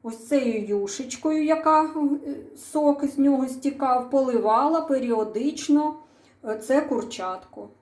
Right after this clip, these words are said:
І ось так в мене вийшло. Так що раджу вам. Спробуйте. Друзі, ось я вам покажу своє, своє курча у розрізі.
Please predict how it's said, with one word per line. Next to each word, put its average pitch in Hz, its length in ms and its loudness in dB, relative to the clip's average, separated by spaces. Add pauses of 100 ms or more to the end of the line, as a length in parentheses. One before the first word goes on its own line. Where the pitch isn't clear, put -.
(140)
І 247 100 -6
ось 330 220 2
так 262 340 0
в - 20 -6
мене 247 280 0
вийшло. 202 640 -8 (1120)
Так 233 200 -2
що 254 300 2
раджу 214 500 0
вам. 196 320 -6 (1300)
Спробуйте. 208 840 -2 (560)
Друзі, 240 440 0
ось 254 380 -2 (360)
я 247 160 -2
вам 240 200 2
покажу 240 480 0
своє, 233 480 0 (180)
своє 233 420 0
курча 226 520 0
у 233 200 0
розрізі. 226 720 -2